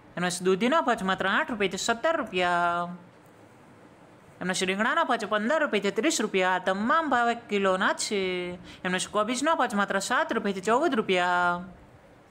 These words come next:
એમના ફુલાવરનો ભાવ છે પંદર રૂપિયાથી ત્રીસ રૂપિયા. એમના ચોળાઈનો ભાવ છે વીસ રૂપિયાથી પિસ્તાલીસ રૂપિયા. એમના કાકડીનો ભાવ છે દસ રૂપિયાથી ત્રીસ રૂપિયા.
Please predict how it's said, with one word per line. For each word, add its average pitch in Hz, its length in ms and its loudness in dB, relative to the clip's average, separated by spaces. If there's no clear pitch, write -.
એમના 185 280 -2
ફુલાવરનો 247 440 2
ભાવ 233 140 0
છે 214 80 -6
પંદર 220 360 0
રૂપિયાથી 202 360 -2
ત્રીસ 294 220 0
રૂપિયા. 180 720 0
એમના 180 380 -4
ચોળાઈનો 233 360 2
ભાવ 240 160 0
છે 214 80 0
વીસ 254 260 0
રૂપિયાથી 196 360 0
પિસ્તાલીસ 277 440 -2
રૂપિયા. 180 680 0
એમના 185 280 -2
કાકડીનો 240 480 0
ભાવ 247 140 2
છે 208 100 -2
દસ 294 280 2
રૂપિયાથી 202 380 -2
ત્રીસ 311 200 0
રૂપિયા. 175 720 2